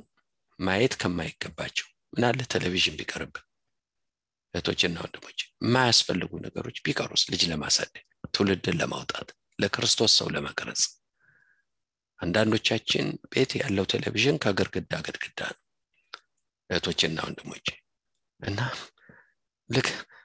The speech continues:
ከጠዋት በትንንሹ ጌም ነው ያስጀመርናቸው። ትንሽ ቆይተው የጦርነት ጌም ውስጥ ነው የሚገቡት። ከዓለም ሕዝብ ጋራ በኦንላይን ይዋጋሉ። ወገኖች ሆይ፣ ም-፣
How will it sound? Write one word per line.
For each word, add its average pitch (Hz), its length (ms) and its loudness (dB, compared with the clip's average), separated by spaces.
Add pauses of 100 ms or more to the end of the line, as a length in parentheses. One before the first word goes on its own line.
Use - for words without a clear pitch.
(140)
ከጠዋት - 380 2
በትንንሹ 131 640 4
ጌም 110 220 4
ነው 90 120 2
ያስጀመርናቸው። - 800 -4
ትንሽ 113 300 4
ቆይተው 127 360 0 (720)
የጦርነት 110 560 4
ጌም 101 220 2
ውስጥ - 180 4
ነው 78 140 -2
የሚገቡት። - 460 -8 (440)
ከዓለም 113 440 4
ሕዝብ - 260 2
ጋራ - 240 -2 (140)
በኦንላይን 101 1080 0
ይዋጋሉ። 131 500 2 (800)
ወገኖች 76 400 -2
ሆይ፣ - 140 -4 (640)
ም-፣ 147 220 6